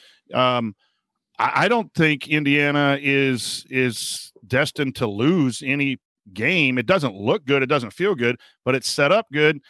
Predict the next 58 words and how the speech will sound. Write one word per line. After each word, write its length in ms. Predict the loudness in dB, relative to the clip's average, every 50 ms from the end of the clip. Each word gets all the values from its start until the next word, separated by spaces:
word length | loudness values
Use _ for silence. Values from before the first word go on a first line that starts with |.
| _ _ _ _ _
'cause 180 | -6 -6 -4 -4
we 100 | -4 -2
know 240 | 0 0 2 2 2
you 160 | 2 2 0
can 120 | -2 -4 -2
play 180 | 0 0 2 2
with 120 | 0 -2
Wisconsin. 540 | -4 -6 -4 -2 -2 0 0 0 -2 -4 -4
Had 180 | -2 0 0 0
a 40 |
big 220 | 0 0 -2 0 0
lead, 320 | 2 2 4 4 2 2 2
lost 300 | 2 2 2 0 -2 -4
it 60 | -4
in 80 | -4
the 60 | -4 -2
first 300 | 0 0 0 0 -2 -2
game, 280 | -2 0 0 -2 -2
had 220 | -2 -2 0 0 0
a 40 |
lead 280 | 0 0 2 0 0 0
to 100 | -2 -4
the 60 | -2
minute 200 | -2 -2 -2 -2
and 100 | 0 0
a 40 | 0
half, 380 | 2 2 2 2 0 -2 -4 -12 _ _ _ _ _ _ -2
lost 240 | -2 0 0 -2 -6
the 40 | -4
second 380 | -2 0 0 0 0 -2 -2
one. 180 | -2 -2 -2 -2
It's 100 | -2 0
hard 200 | 0 2 2 0
to 40 | 0
beat 160 | 0 0 0
a 40 | 0
team 260 | 0 0 -2 -2 -2
three 240 | -2 -2 -2 -2 0
times, 500 | 0 2 2 2 2 2 0 -2 -4 -4
number 280 | -4 -4 -2 0 0 0
one 200 | 2 0 0 0
seeds 320 | -2 -2 -2 -2 -2 -4
Wisconsin. 640 | -6 -6 -2 0 0 0 0 0 -2 -2 -4 -4 -6 _ _ _ _ _ _ _
And 120 | -4 -2 -2
I 60 | -2
think 260 | 0 0 0 -2 -2 _ _ _
that, 260 | -2 0 0 0 -2 _ -4 -2
um, 440 | 2 2 4 4 2 0 -2 -4 -8 _ _ _ _ _ _ _ _ -6
they're 100 | -4 -2
not 180 | 0 -2 -2 -2
so 340 | -2 0 2 2 2 2 2
overly 600 | 2 2 2 2 2 0 2 0 0 0 -2 -6 _ _ _ _ -4
athletic. 540 | -4 -4 -2 0 0 2 2 2 2 0 0
That's 180 | -2 -2 -2 -2
gonna 180 | -2 -4 -2 0
give 300 | 0 0 0 -2 -4 -6
Indiana 480 | -6 -6 -4 -2 -2 -2 -2 -2 -4
problems. 560 | -2 0 2 2 4 2 2 0 -2 -2 -6